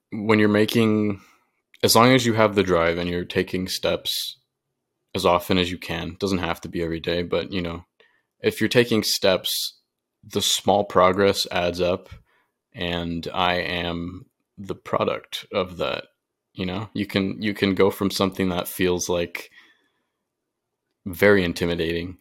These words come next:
and something you will never touch with a ten-foot pole to doing it for other people and being able to take what they want and actually,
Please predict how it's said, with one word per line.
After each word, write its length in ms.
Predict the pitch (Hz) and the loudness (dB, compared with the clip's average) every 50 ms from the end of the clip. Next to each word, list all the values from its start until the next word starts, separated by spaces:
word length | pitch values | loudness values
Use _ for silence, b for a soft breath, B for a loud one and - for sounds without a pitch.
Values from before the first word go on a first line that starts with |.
| _ - | _ -6
and 200 | 104 87 87 - | -6 -4 -2 0
something 360 | - 98 95 92 - 95 90 | 0 0 0 0 0 -2 -2
you 100 | 90 87 | -2 -2
will 120 | 90 90 | -2 0
never 280 | 90 87 90 87 92 90 | 0 0 0 0 0 -2
touch 460 | 85 - - 87 85 - - - - | -2 -2 -2 -2 -2 -2 -4 -6 -4
with 140 | 98 - - | -4 -4 -4
a 40 | 90 | -2
ten-foot 480 | - 95 90 90 87 - 92 90 - | 0 0 -2 0 0 0 0 0 0
pole 440 | - - 95 90 85 85 - - _ b b b b b b b b _ - | 2 2 4 4 4 2 -2 -6 _ b b b b b b b b _ -10
to 580 | - - - 92 92 87 87 90 87 90 - - - - - - _ _ - | -8 -4 -2 -2 0 0 -2 -4 -6 -8 -10 -14 -16 -20 -20 -20 _ _ -2
doing 200 | - 101 101 98 | 2 4 4 4
it 120 | - - - | 2 0 -2
for 120 | - 90 | 0 0
other 180 | 90 90 87 85 | 2 2 0 -2
people 440 | - 90 90 90 - - - 90 92 - - | -2 -6 -6 -4 -6 -10 -10 -12 -16 -14 -10
and 380 | - 90 87 82 85 85 - - - - - - | -6 -6 -4 -4 -6 -8 -10 -14 -20 -20 -8 -4
being 260 | - 95 92 90 87 | -2 0 0 0 -2
able 200 | 85 82 80 82 | -4 -6 -6 -8
to 220 | - - - 85 | -8 -10 -12 -12
take 340 | - - - 92 92 - - | -10 -8 -6 -6 -6 -6 -6
what 160 | 85 78 - | -8 -8 -6
they 100 | - - | -6 -8
want 340 | - - 95 101 95 - - - - | -6 -2 0 0 0 -2 -4 -12 -10
and 100 | - 85 | -6 -4
actually, 580 | 82 82 82 - - - 90 85 85 82 80 | -4 -4 -4 -6 -8 -6 -6 -6 -6 -6 -10